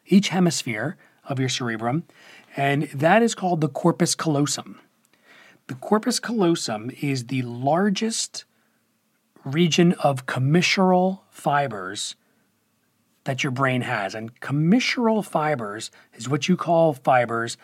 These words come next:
that travel left to right in your brain.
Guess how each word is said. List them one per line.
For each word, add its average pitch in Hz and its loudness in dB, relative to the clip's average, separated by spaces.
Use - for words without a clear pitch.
that 127 -2
travel 120 -2
left 135 -2
to - -2
right 131 0
in 139 2
your 120 -2
brain. 104 -8